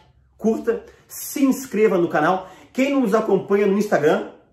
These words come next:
até lá o local que eu mais respondo as perguntas, é D R ponto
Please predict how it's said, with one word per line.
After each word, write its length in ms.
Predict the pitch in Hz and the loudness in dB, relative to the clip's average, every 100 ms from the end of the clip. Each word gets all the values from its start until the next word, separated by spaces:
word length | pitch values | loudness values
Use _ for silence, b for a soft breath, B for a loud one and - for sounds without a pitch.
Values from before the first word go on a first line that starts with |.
| _ _ | _ _
até 280 | 123 - 165 | -10 -2 2
lá 100 | 165 | 4
o 60 | |
local 320 | 175 135 160 | 2 2 -2
que 60 | 160 | -2
eu 40 | |
mais 220 | 135 151 135 | -4 -4 -4
respondo 460 | 127 - 147 143 | -8 -6 -4 -2
as 140 | 113 - | -4 -4
perguntas, 760 | - 120 120 185 220 135 110 - _ b b b | -6 -6 0 0 0 -2 -4 -12 _ b b b
é 160 | 151 143 | -4 -2
D 240 | 131 190 | 4 4
R 440 | 180 214 311 427 - _ _ _ _ | 4 0 -4 -10 -14 _ _ _ _
ponto 580 | 202 226 240 294 - | 2 2 2 -6 -10